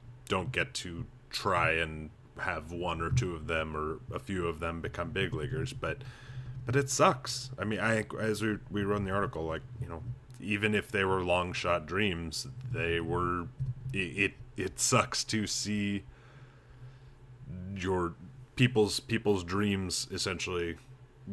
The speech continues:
be, be cut short here. And, and, um, you know, I, I think everyone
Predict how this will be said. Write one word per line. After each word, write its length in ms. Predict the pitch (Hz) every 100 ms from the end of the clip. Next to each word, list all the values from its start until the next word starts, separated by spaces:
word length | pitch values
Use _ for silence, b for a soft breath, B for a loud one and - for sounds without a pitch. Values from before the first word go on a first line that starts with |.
| 90 90
be, 300 | 90 85 80
be 200 | 87 87
cut 260 | - 95
short 300 | - 98 80
here. 240 | 80 65 67
And, 240 | 76 67
and, 400 | 76 78 73 69 B B B B -
um, 580 | 80 76 71 69 67 64 - - -
you 100 | -
know, 80 | 82
I, 280 | 80 90 87
I 20 |
think 280 | 87 87 -
everyone 1080 | - 92 82 95 95 90 90 87 85 85 85